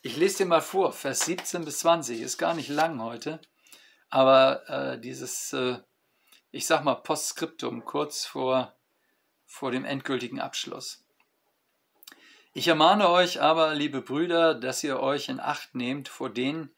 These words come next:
die Zwietracht und Ärgernis anrichten, entgegen der Lehre, die ihr gelernt habt und euch von ihnen abwendet.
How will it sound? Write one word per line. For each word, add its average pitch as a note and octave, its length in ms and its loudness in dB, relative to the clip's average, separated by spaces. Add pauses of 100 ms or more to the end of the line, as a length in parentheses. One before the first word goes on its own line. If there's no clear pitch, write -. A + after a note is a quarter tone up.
(460)
die D3+ 140 -4
Zwietracht D#3 680 -2
und C#3 140 -4
Ärgernis C3 600 0
anrichten, B2 880 -6
entgegen C#3 540 -6
der B2 120 -4
Lehre, D3 520 -2 (480)
die D#3+ 100 -8
ihr D3 220 0
gelernt C#3+ 520 4
habt D3+ 400 -2 (120)
und B2 300 -8
euch D3 340 0
von C3+ 260 -8
ihnen D3 320 -8
abwendet. - 800 -10